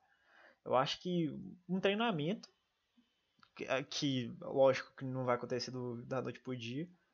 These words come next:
resolve essa situação, porque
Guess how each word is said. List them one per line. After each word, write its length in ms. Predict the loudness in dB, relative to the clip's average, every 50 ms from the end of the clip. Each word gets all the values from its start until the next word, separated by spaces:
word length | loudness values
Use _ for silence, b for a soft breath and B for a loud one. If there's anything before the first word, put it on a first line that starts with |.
| _ _ _ _ 2
resolve 500 | 8 8 8 10 10 8 8 8 6 6
essa 200 | 4 2 -2 -8
situação, 540 | -8 -2 2 2 2 2 2 -2 -4 -4 -6
porque 760 | -10 -16 -16 -8 0 2 4 6 8 8 6 6 4 2